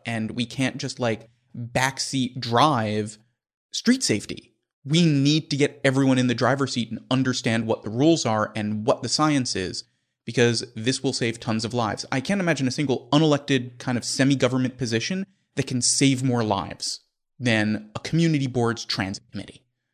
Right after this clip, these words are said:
I genuinely can. It's, it's lowest barrier to entry, most people you can genuinely save. And I'm astounded that it isn't used to greater impact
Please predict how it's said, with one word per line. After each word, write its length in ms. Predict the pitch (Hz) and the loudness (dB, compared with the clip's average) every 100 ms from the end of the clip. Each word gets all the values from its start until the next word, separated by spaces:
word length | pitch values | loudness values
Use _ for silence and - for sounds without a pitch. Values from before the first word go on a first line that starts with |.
| _ _ _ - | _ _ _ -2
I 100 | 135 | -2
genuinely 580 | 123 120 147 139 127 113 | 2 4 6 6 4 0
can. 280 | - - - | -4 -12 -10
It's, 160 | - - | -10 -6
it's 240 | 147 135 | -4 -4
lowest 560 | 139 131 135 170 180 175 | -6 0 6 6 6 2
barrier 300 | 147 139 127 | 2 2 2
to 120 | 120 | 0
entry, 400 | 123 117 131 120 - _ | -2 -4 -4 -4 -8 _
most 480 | 120 123 156 151 - | -2 4 6 4 0
people 280 | 143 127 123 | -4 -2 -2
you 120 | 110 | -4
can 240 | 113 107 107 | -4 -6 -6
genuinely 640 | 127 139 131 127 120 113 | 0 2 4 2 0 -2
save. 420 | 107 - - - - _ _ - | -4 -6 -10 -18 -20 _ _ -6
And 100 | 123 | -4
I'm 60 | |
astounded 420 | 120 - 127 127 120 | -4 -2 -2 0 -2
that 240 | 107 - - | -4 -4 -8
it 160 | 110 - | -8 -2
isn't 360 | 131 120 - 113 | -2 -2 -4 -4
used 440 | 107 104 104 - _ _ _ - | -4 -2 -4 -10 _ _ _ -10
to 160 | 127 | -6
greater 760 | 113 120 120 117 139 135 131 131 | -6 -6 -4 2 4 4 2 0
impact 520 | 120 110 110 101 - | -2 -2 -2 -6 -6